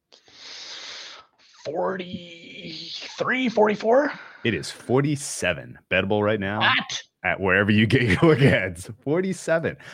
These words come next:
Speaker 2: As I look at these totals
Speaker 1: Man, are
Speaker 2: for
Speaker 1: you
Speaker 2: this
Speaker 1: gonna
Speaker 2: team
Speaker 1: make me bet a total of
Speaker 2: <laughs>
Speaker 1: seven six right now? Why is that so high?
Speaker 2: I don't know. Honestly,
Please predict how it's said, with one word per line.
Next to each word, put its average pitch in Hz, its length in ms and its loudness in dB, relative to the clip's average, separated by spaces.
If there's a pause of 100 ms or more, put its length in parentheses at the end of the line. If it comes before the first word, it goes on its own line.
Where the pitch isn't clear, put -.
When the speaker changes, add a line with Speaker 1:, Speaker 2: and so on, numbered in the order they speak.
(120)
Speaker 2:
As 143 180 2
I 180 80 6
look 139 300 2
at 143 100 -6
these 117 220 -2
totals - 260 -4
Speaker 1:
Man, 220 120 6
are 226 40 4
Speaker 2:
for 247 60 4
Speaker 1:
you 269 120 6
Speaker 2:
this 240 120 0
Speaker 1:
gonna 220 60 6
Speaker 2:
team 170 80 4
Speaker 1:
make 156 240 2
me 170 100 0
bet 135 240 2
a 135 180 2
total 127 420 -4
of 226 760 4
Speaker 2:
<laughs> - 0 -
Speaker 1:
seven 160 640 0 (100)
six - 320 -4
right 117 280 -4
now? 104 300 -4 (600)
Why 359 160 4
is 320 140 2
that 247 140 4
so 226 140 2
high? 240 360 0 (560)
Speaker 2:
I 123 200 4
don't 156 260 4
know. 135 340 4
Honestly, 117 520 -4